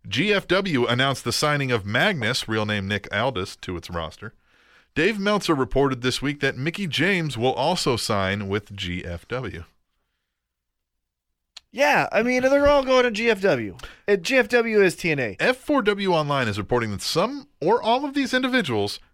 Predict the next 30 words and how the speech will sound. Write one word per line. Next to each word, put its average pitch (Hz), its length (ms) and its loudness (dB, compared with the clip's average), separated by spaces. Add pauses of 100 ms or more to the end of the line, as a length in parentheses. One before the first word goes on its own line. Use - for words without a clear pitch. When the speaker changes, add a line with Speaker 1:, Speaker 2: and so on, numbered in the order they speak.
(200)
Speaker 1:
James 120 320 -4
Storm 196 240 -2
in 220 100 -6
particular, 117 600 -4 (400)
will 117 160 -4
actually 214 420 -2
be 220 180 -2
involved 151 400 0
in 123 200 -6
G 139 160 0
F 151 100 -2
W 131 300 -2
for 113 280 2
an 104 200 -2
invasion 165 640 -2
angle 107 420 0
and 101 160 -4
will 95 120 -2
be 101 120 -8
back 147 320 -2
with 247 120 -8
T 190 180 -6
N 156 80 -8
A 139 200 -4
at 101 120 -10
the - 120 -12
end 107 140 -10
of 110 80 -12
that 95 240 -12
program. - 500 -20